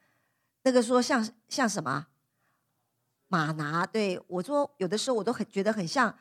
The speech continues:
在台湾做的这个太阳饼，当然没那么大了，哦，要小一点，哦。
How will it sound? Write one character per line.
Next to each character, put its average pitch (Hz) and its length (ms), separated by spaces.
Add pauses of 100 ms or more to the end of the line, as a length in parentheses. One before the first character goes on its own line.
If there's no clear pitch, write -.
(280)
在 240 120
台 202 180
湾 214 180
做 233 120
的 202 140
这 202 100
个 180 240 (380)
太 269 160
阳 185 240
饼， 170 260
当 202 80
然 208 80
没 175 140
那 185 80
么 196 100
大 160 260
了， - 180 (100)
哦， 202 300 (280)
要 226 140
小 160 260
一 208 120
点， - 260 (200)
哦。 202 260